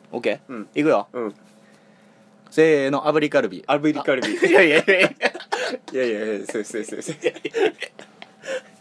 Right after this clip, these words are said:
Speaker 2: 炙りカルビ。
Speaker 1: 炙りカルビ。
Speaker 2: 炙りカルビ。
Speaker 1: 炙りカルビ。
Speaker 2: 炙りカルビ。
Speaker 1: 炙りカルビ。
Speaker 2: 炙りカルビ。
Speaker 1: 炙りカルビ。
Speaker 2: あ、違う。炙りカルビ。<laughs> これ無理やわ。脳の構造的に無理やわ。
Speaker 1: そう、炙りカルビってなんでなん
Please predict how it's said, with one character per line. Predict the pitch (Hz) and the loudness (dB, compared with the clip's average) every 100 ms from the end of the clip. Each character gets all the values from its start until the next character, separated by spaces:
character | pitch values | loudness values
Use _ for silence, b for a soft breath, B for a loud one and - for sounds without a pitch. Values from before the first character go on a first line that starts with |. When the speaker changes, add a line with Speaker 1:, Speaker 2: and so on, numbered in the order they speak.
| B B B | B B B
Speaker 2:
炙 | 139 143 | 0 0
り | |
カ | 147 123 | -2 -2
ル | |
ビ。 | 104 - - - - B B B | -4 -12 -18 -18 -18 B B B
Speaker 1:
炙 | - 135 | 0 2
り | 123 | 2
カ | 113 | 0
ル | 95 | 0
ビ。 | 87 | -4
Speaker 2:
炙 | 131 131 | -4 -4
り | 139 | -4
カ | - | -4
ル | 113 | -4
ビ。 | - | -2
Speaker 1:
炙 | 110 110 | -2 -2
り | 107 | -2
カ | 98 | -4
ル | |
ビ。 | 85 | -4
Speaker 2:
炙 | 117 139 | -4 -4
り | |
カ | 151 - | -6 -4
ル | |
ビ。 | |
Speaker 1:
炙 | 104 110 | -2 -2
り | 104 | 0
カ | 104 | -2
ル | 87 | -2
ビ。 | |
Speaker 2:
炙 | 120 117 | -6 -6
り | 113 | -2
カ | |
ル | 107 | -2
ビ。 | |
Speaker 1:
炙 | 107 107 | 0 -2
り | 107 | -2
カ | 101 | -4
ル | 90 | -4
ビ。 | |
Speaker 2:
あ、 | - | -8
違 | - - | -8 -10
う。 | - - | -10 -2
炙 | 151 - | -2 -2
り | - | 0
カ | 151 | 0
ル | 151 | -2
ビ。 | 160 | -6
<laughs> | - - - - - 1077 339 - - 571 453 - | -6 -6 -4 -6 -6 -8 -6 -6 -2 2 2 2
こ | 151 | 2
れ | 143 | 2
無 | 143 156 | 0 -2
理 | 170 | 2
や | 151 | 4
わ。 | 120 110 - B B - 135 | 4 -2 -10 B B -4 4
脳 | 233 247 | 6 6
の | 160 147 | 2 -2
構 | 185 196 | 0 0
造 | 196 | 2
的 | 175 165 | 0 -2
に | 165 | 0
無 | 165 | 2
理 | 147 | 4
や | 160 | 4
わ。 | 135 110 110 | 4 0 -2
Speaker 1:
そ | 175 | -2
う、 | 240 | -2
炙 | |
り | 262 | -4
カ | - 254 | -2 -2
ル | 226 | 0
ビ | 135 | -2
っ | 117 | -6
て | - | -10
な | 98 98 | -8 -6
ん | 123 | -2
で | 196 | -2
な | |
ん | 233 | 0